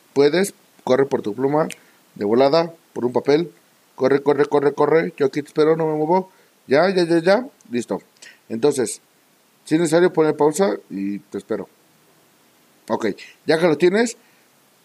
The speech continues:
el primer punto es la pregunta del millón. Y es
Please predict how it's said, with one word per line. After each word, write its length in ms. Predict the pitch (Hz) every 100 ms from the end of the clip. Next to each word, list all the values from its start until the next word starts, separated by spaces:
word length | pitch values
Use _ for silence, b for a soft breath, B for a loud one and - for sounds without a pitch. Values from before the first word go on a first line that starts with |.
| -
el 120 | 131
primer 340 | 135 170 185
punto 420 | - 175 156 123 -
es 340 | 131 147 - _ _ b b b b b b b _ _ -
la 180 | 127
pregunta 640 | 135 131 139 160 180 185 -
del 220 | 117 113 113
millón. 360 | 107 107 95 - _ _ _ _ _ - - _ _ _ _ _ -
Y 400 | 139 139 143 127 -
es 540 | 143 170 - - -